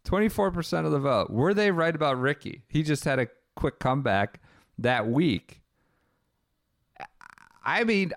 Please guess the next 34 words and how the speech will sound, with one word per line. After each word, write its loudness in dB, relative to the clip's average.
I -2
think -6
we've 0
kind -2
of -6
come 0
back 0
around 0
to 0
him 2
being 2
one 0
of 0
the 0
most 0
overrated 0
players. -2
Maybe 0
they 4
weren't 2
r-, -2
right 0
in 0
the 0
moment, 2
but, -2
uh, 2
it 0
wasn't -2
the 0
worst 0
line 0
of -2
thinking, -4